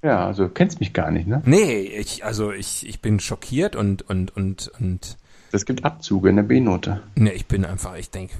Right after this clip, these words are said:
Speaker 2: ich, ich habe eine völlig neue Person vor mir. Unglaublich. Was war eigentlich die Rubrik, über die wir gesprochen haben? Gender
Speaker 1: Und so ein,
Speaker 2: Studies.
Speaker 1: und so ein Grillhähnchen, äh, finde ich, geht auch meistens.
Speaker 2: Grillhähnchen finde ich auch okay, aber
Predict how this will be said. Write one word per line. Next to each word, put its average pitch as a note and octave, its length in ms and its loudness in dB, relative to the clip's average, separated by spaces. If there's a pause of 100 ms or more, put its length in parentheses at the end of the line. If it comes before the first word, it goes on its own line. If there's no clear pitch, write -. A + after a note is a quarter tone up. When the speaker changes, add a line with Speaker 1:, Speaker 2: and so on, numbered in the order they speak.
Speaker 2:
ich, E2 260 -14
ich - 500 -16
habe - 140 -10
eine F2+ 80 -10
völlig G2+ 300 0
neue F#2 180 2
Person A2 460 2
vor - 200 -4
mir. F2+ 300 -4 (2000)
Unglaublich. G2+ 920 -4 (240)
Was A#2+ 140 -8
war G#3+ 80 -2
eigentlich E3+ 120 -4
die - 80 -8
Rubrik, C#3 380 -8
über G2+ 160 -10
die G2 120 -14
wir F#2+ 100 -12
gesprochen F#2+ 460 -16
haben? F#2+ 280 -18
Gender C3+ 300 0
Speaker 1:
Und A2 140 8
so G2+ 80 10
ein, G2+ 80 12
Speaker 2:
Studies. - 220 4
Speaker 1:
und G#2+ 100 6
so G#2+ 100 8
ein G2 100 10
Grillhähnchen, D3+ 840 6
äh, A2 380 0
finde G3 320 2
ich, C3+ 120 -4
geht C3+ 220 -2
auch G3 240 -4
meistens. - 560 -8 (160)
Speaker 2:
Grillhähnchen C3 500 0
finde G#2+ 200 -2
ich - 140 -10
auch G#2 280 -4
okay, G#2 680 -8 (240)
aber F#2 640 -6